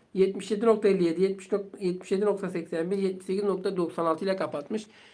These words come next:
Yüksek kapatmış. Yani normalde popüler bir şehir değil benim bildiğim Bartın. Ama merkezi bir yerde arkadaşlar. Samsun gibi merkezi bir yerde.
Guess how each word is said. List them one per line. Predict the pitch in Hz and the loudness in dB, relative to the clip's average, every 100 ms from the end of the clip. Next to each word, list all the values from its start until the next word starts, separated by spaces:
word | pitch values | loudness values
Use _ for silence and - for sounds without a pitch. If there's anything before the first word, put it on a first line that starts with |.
| _ | _
Yüksek | 190 185 247 247 | 0 2 2 6
kapatmış. | 214 202 - - | 8 6 2 -2
Yani | 170 190 202 | 4 6 8
normalde | 202 214 220 220 | 8 8 8 4
popüler | 202 190 202 220 | 4 4 6 6
bir | 214 | 4
şehir | - 208 220 | 6 6 8
değil | 196 202 - | 8 6 4
benim | 151 156 | 2 0
bildiğim | 156 151 143 139 | 0 -2 -2 -2
Bartın. | 147 143 196 202 - - - - | -2 0 -2 -2 -10 -20 -20 4
Ama | 190 226 | 8 10
merkezi | 226 208 208 233 226 226 | 10 10 10 8 6 10
bir | |
yerde | 208 165 160 | 10 10 6
arkadaşlar. | 156 175 180 | 4 2 0
Samsun | 165 196 208 214 220 196 | 2 8 8 8 2 4
gibi | 185 202 | 4 4
merkezi | 185 180 185 180 196 | 4 2 -2 0 6
bir | |
yerde. | 180 147 165 - | 8 6 2 -2